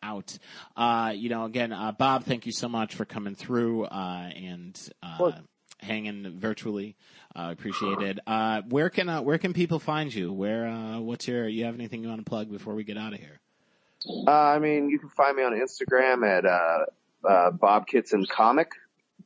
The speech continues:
Speaker 2: Um, and then, you know, I'm on Facebook, Bob Kitson.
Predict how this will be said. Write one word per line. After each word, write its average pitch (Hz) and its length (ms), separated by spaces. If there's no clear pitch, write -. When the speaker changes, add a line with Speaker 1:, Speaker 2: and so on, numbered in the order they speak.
Speaker 2:
Um, 95 520
and 151 120
then, 151 120
you 151 60
know, 143 200
I'm 139 120
on 143 100
Facebook, 139 520
Bob 110 260
Kitson. - 380